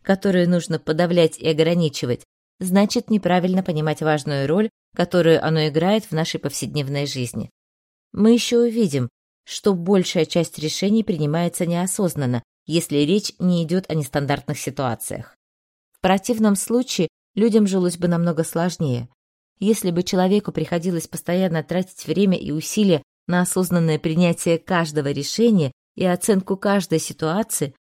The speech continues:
он бы топтался на месте, размышляя о том, как выйти из дома, в то время как его уже давно ждали бы на работе. Многим людям сложно поверить,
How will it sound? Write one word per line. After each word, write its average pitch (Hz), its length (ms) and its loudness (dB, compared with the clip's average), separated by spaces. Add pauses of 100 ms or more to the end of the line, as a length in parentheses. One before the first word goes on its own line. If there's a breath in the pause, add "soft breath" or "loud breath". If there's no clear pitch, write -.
(120)
он 240 220 2
бы 233 80 4
топтался 247 520 0
на 240 120 4
месте, 285 400 0
размышляя 190 640 2
о 196 40 0
том, 190 220 2
как 190 240 0
выйти 190 280 0
из 180 100 0
дома, 254 320 2 (180 loud breath)
в - 120 -18
то 247 100 6
время 240 340 6
как 185 220 -2
его 175 240 0
уже 175 200 -2
давно 170 340 0
ждали 165 260 0
бы 156 100 -2
на 147 120 -2
работе. 131 520 -6 (840)
Многим 208 480 2
людям 220 320 4
сложно 220 380 0
поверить, 220 540 -2